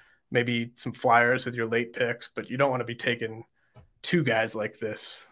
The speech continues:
um, where you just don't really know what you're getting, uh, and you, and you had to use high pick on those guys unless you took Volpe earlier in draft season. Uh, speaking of Brent Rooker, uh, C J Baseball asks if I'm buying Brent Rooker in deeper redraft leagues.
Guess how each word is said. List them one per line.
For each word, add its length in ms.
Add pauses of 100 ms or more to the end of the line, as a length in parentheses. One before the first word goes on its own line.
(160)
um, 320
where 100
you 60
just 300
don't 160
really 160
know 140
what 100
you're 80
getting, 360 (280)
uh, 240
and 100
you, 240
and 100
you 60
had 100
to 60
use 160
high 180
pick 280
on 100
those 160
guys 240
unless 220
you 60
took 200
Volpe 300
earlier 240
in 80
draft 240
season. 280 (680)
Uh, 340 (400)
speaking 320
of 60
Brent 180
Rooker, 420
uh, 200
C 320
J 160
Baseball 720
asks 360
if 120
I'm 160
buying 480
Brent 260
Rooker 540 (160)
in 280
deeper 400
redraft 440
leagues. 320